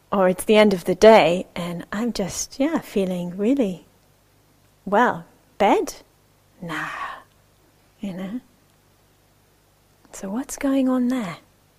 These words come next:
So balancing the energy and calm, because these are not fixed things, yeah?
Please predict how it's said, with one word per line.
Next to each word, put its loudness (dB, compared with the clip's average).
So -10
balancing 4
the 0
energy -2
and -8
calm, -2
because -6
these -4
are -2
not 0
fixed -2
things, -8
yeah? -12